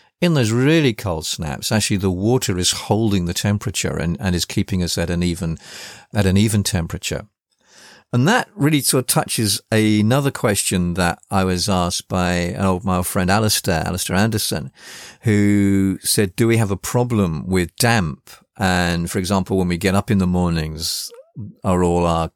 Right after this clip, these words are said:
pieces of paper all sort of curled with damp?" No, we don't. It's very dry, but again, because we heat the boat, and that heat keeps everything nice and dry. And in fact, again,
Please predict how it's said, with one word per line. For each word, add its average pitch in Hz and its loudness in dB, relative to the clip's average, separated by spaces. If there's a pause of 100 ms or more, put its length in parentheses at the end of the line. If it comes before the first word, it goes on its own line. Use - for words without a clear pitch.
pieces 110 0
of 92 -6
paper 98 0
all 85 0
sort - -8
of - -20
curled 92 2
with 82 -8
damp?" 95 -2 (560)
No, 151 2
we 131 2
don't. 156 0 (280)
It's 117 0
very 107 2
dry, 117 2
but 98 -2
again, 113 2
because 98 -2
we 101 0
heat 95 -4
the - -8
boat, 107 0
and 95 -4
that - -2
heat 117 -2 (220)
keeps - -2
everything 95 -4
nice 87 -4
and 85 -10
dry. 92 0 (340)
And 113 2
in 101 0
fact, - -2
again, 104 0